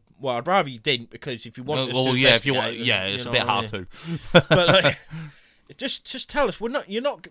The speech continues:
Speaker 1: we're not gonna call you out.
Speaker 2: Of course not.
Speaker 1: We, if you don't want to be mentioned, we will not mention
Speaker 2: No.
Speaker 1: you.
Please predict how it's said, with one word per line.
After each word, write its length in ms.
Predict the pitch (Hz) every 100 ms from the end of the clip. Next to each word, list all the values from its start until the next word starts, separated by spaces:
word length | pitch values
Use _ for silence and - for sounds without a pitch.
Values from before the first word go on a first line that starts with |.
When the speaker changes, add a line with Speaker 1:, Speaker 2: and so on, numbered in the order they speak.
| 185
Speaker 1:
we're 100 | 226
not 160 | 277
gonna 160 | 220 196
call 300 | - 190 151
you 160 | 123
out. 200 | 104 107 151
Speaker 2:
Of 20 |
course 280 | 240 330 -
not. 240 | 185 95 -
Speaker 1:
We, 140 | 196 196
if 160 | 196 220
you 80 |
don't 200 | 214 247
want 100 | 254 185
to 40 |
be 120 | 165
mentioned, 380 | 135 123 123 165
we 60 | 175
will 160 | 170 185
not 220 | 190 180
mention 380 | 190 160 - 220
Speaker 2:
No. 160 |
Speaker 1:
you. 40 | 277